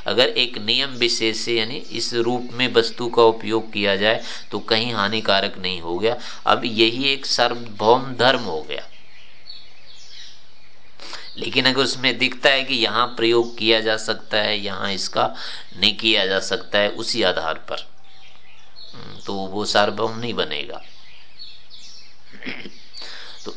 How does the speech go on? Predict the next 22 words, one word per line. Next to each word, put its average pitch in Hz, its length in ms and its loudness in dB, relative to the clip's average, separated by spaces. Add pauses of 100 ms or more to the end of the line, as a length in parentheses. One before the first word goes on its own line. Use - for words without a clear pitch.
ऐसे 110 480 4
ईश्वर 139 340 2
का 143 180 4
क्या 113 200 2
होता 104 300 2
है, 104 280 0
ध-, 92 120 -4
इसे, 113 260 -2
इसको, 117 360 0
इसी 123 260 0
को 135 180 2
धर्म 107 300 4
कहते 73 440 -4
हैं। 71 280 -8 (1500)
ईश्वर 143 340 6
के 139 140 2
द्वारा 120 280 6
क्या 113 200 4
होता 110 240 4
है, 123 80 4
जितने 104 360 0
भी 151 340 -2